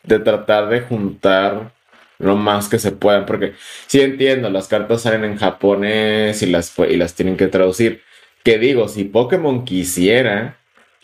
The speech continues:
este, podrían estar las sacandas, sacandas, ¿eh? Sí, ni se hablan, sacando todo a nivel mundial,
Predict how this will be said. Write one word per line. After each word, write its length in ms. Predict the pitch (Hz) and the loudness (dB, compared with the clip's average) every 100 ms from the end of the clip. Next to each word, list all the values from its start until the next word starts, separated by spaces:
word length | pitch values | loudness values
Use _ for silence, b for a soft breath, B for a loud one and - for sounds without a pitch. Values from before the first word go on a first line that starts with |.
| _ | _
este, 460 | - 90 90 - 95 | 2 2 0 -2 -2
podrían 380 | 92 92 92 | 2 2 2
estar 200 | 101 101 | -2 -2
las 120 | 101 101 | -2 0
sacandas, 800 | 98 92 92 95 101 101 - - | -2 0 0 0 -2 -4 -12 -6
sacandas, 580 | 104 95 82 82 80 107 | -4 -2 -2 -2 -4 -2
¿eh? 180 | 87 87 | -4 -2
Sí, 180 | 113 90 | 0 0
ni 140 | 92 | 0
se 120 | 92 | 0
hablan, 260 | 92 85 80 b b | 0 0 -4 b b
sacando 500 | - 104 104 110 131 | -2 -2 0 0 0
todo 260 | 127 127 127 | 2 2 2
a 60 | 120 | -2
nivel 300 | 95 92 92 | -2 -2 0
mundial, 640 | 95 95 101 104 101 | -2 2 2 2 -2